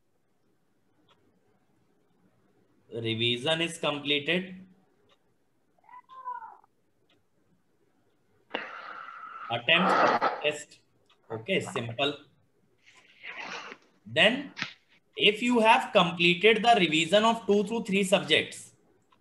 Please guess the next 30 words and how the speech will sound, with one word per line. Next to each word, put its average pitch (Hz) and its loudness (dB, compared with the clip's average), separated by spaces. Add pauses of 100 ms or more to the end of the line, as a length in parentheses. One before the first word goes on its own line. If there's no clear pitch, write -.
okay, 101 -2 (580)
if 127 -2
you 143 0
have 175 6
already 139 4
completed 131 -2
revision 117 0
of 139 2 (380)
two 165 -2
to 208 0
three 175 -2
subjects, 110 0 (960)
then 175 4
I 165 4
would 175 -2
suggest 120 2 (280)
that 117 4
you 175 2
give 135 2
mixed 151 0
test. - -6 (1200)
Okay. 113 0 (1080)
Like 120 4
tomorrow, 151 6
I 170 8
myself 160 2
am 165 0
starting 147 2
mixed 147 -2
test. 143 0